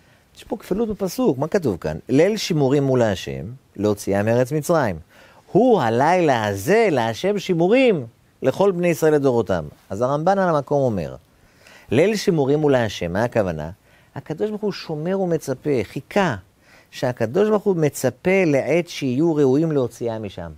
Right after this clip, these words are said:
בורא עולם ישב, חיכה, חיכה, ספר את הדקות השניות, מתי עם ישראל יהיה ראוי לצאת?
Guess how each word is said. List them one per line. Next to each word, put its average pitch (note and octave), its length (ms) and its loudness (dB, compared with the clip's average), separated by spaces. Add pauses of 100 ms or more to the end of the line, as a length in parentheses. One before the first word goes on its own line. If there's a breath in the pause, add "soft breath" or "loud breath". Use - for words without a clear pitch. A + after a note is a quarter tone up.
בורא G2 220 -8
עולם C3+ 280 -4
ישב, A#2 280 -6
חיכה, G#2 420 -12
חיכה, G2+ 380 -10
ספר A#2 320 -6
את A2 40 -2
הדקות F2+ 380 -6
השניות, A2 460 -8
מתי F#2+ 420 -4
עם F#3 160 -4
ישראל D3+ 300 -2
יהיה D3+ 120 2
ראוי E3+ 320 2
לצאת? D#3+ 440 -2